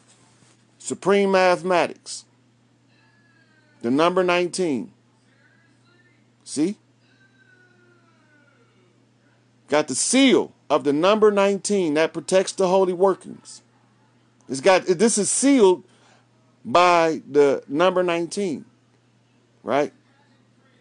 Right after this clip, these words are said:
So what this, what this brother telling me, this is a direct order from the queen, 'cause it's sealed. This is protected.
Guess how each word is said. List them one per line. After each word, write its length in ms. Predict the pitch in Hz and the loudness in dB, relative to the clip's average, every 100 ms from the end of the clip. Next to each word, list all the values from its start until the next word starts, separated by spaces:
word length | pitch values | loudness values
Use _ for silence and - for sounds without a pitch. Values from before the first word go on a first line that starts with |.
| _ | _
So 260 | - 196 | -4 2
what 220 | 190 220 202 | 4 4 4
this, 300 | 226 180 147 | -2 -4 -12
what 300 | 120 143 233 | -4 2 2
this 160 | 226 240 | 2 -2
brother 300 | 214 240 208 | 2 2 2
telling 460 | 175 240 269 226 | 0 2 2 0
me, 240 | 151 147 160 _ _ _ _ _ _ - | -2 -6 -8 _ _ _ _ _ _ 2
this 200 | 240 262 | 2 2
is 220 | 233 156 | -4 -2
a 80 | 156 | -2
direct 640 | 123 113 151 160 233 247 - | -4 -2 0 4 4 2 0
order 300 | 185 240 202 | 4 6 4
from 240 | 185 190 170 | 0 -4 -4
the 60 | |
queen, 440 | 160 208 196 120 82 | -6 -4 -4 -4 -4
'cause 180 | 160 | -4
it's 140 | 151 151 | -2 -4
sealed. 400 | - 247 135 78 _ _ _ _ _ _ _ - | -2 -2 -2 -6 _ _ _ _ _ _ _ 0
This 220 | 175 233 | 2 2
is 140 | 262 | -2
protected. 580 | - 170 - 233 - - | -4 -4 0 0 -2 -12